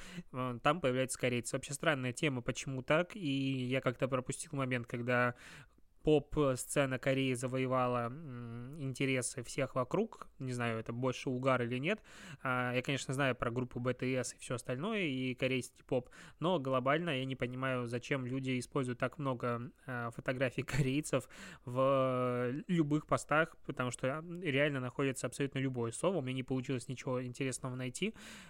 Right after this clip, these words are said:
а, где бы корейцев не было в первой двадцатке хотя бы. Идем дальше. Тут, э, на составе вышла еще в понедельник статейка, я специально придержал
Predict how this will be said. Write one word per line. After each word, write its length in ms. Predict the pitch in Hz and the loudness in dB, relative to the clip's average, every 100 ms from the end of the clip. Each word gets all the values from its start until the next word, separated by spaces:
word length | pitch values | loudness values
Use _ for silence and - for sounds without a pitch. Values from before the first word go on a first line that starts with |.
| - | -2
а, 200 | 127 120 | 0 0
где 360 | 127 127 139 | -2 0 2
бы 160 | 147 131 | 2 0
корейцев 520 | - 127 139 - 120 | 0 0 0 -4 -4
не 120 | 135 | -2
было 220 | 151 131 117 | 0 0 0
в 80 | |
первой 280 | - 135 127 | -2 0 0
двадцатке 480 | 123 123 127 135 - | 0 0 -2 -4 -4
хотя 360 | - 127 - 117 | -2 -2 -2 -4
бы. 160 | 113 - - - - - - - | -4 -10 -20 -20 -20 -20 -20 -10
Идем 240 | 143 165 147 | 2 2 4
дальше. 380 | 127 120 202 233 - - | 2 2 0 -2 -8 0
Тут, 280 | 170 170 | 0 2
э, 300 | 143 135 123 120 - _ - _ _ - - 147 | 2 2 0 -6 -18 _ -20 _ _ -20 -10 -2
на 140 | 143 | 0
составе 460 | 143 123 165 180 131 | 0 2 2 2 0
вышла 360 | 131 143 131 | -2 -2 -2
еще 240 | 127 117 127 | -2 -2 -4
в 60 | |
понедельник 480 | - 127 127 131 123 | -4 -2 0 -2 -2
статейка, 440 | - 123 175 - | -6 -2 -2 -2
я 40 | 135 | -4
специально 460 | - - 123 120 | -2 -2 0 -2
придержал 580 | 117 127 127 131 131 117 | -6 -6 -2 0 0 -2